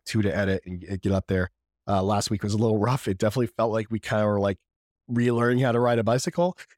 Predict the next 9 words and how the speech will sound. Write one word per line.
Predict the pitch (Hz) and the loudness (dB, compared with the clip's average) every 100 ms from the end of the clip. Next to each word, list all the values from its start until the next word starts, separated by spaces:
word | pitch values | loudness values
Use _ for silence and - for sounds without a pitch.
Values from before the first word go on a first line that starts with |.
| _ | _
um, | 113 117 107 107 104 110 | -4 0 0 -2 -4 -4
without | 113 120 117 - | -2 0 0 0
having | 123 110 104 | 0 0 2
legs. | 101 82 78 - _ _ | 0 -2 -6 -14 _ _
Uh, | 117 104 101 | -4 -2 0
it | 113 | 0
was | 107 101 | -2 0
definitely | 117 110 120 113 | 0 0 0 2
like, | 101 95 | 2 -2